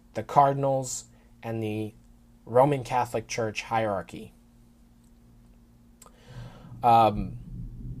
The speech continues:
from the book by Philip Schaff, The Creeds of Christendom, with a History and Critical Notes, Volume three, page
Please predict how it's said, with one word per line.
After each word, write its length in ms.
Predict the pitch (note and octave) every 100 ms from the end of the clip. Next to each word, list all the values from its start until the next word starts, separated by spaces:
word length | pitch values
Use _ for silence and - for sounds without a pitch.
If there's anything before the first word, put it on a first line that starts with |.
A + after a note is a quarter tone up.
| - - - - - - - -
from 220 | - C3+
the 80 | B2+
book 320 | A#2+ D3+ D3+ - - - -
by 140 | - A#2
Philip 300 | F3 D3+ C#3
Schaff, 420 | - D#3 D3+ D#3
The 100 | A#2+
Creeds 400 | - E3 D#3 C3
of 120 | A#2
Christendom, 640 | - D#3 - E3 E3+ F3 F3+ - - -
with 160 | C3 A#2+
a 60 |
History 420 | A#2 E3 - F3 D3
and 100 | A#2
Critical 340 | E3 D3+ C3+
Notes, 280 | C3 D#3 E3+
Volume 360 | - C3 B2+ A#2+
three, 240 | C#3 D#3
page 440 | C#3+ C#3 B2+ A#2